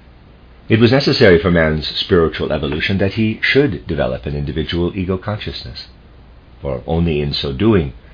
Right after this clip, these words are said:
would he be able fully to enter into his true relationship to the divine.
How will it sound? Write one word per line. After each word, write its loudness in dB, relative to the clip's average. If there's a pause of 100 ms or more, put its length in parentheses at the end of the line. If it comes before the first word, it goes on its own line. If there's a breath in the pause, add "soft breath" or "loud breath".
(320 soft breath)
would -12
he -6
be -4
able 2
fully -2
to -10
enter -2 (140)
into -6
his -6
true -2
relationship -4
to 0
the -6
divine. -4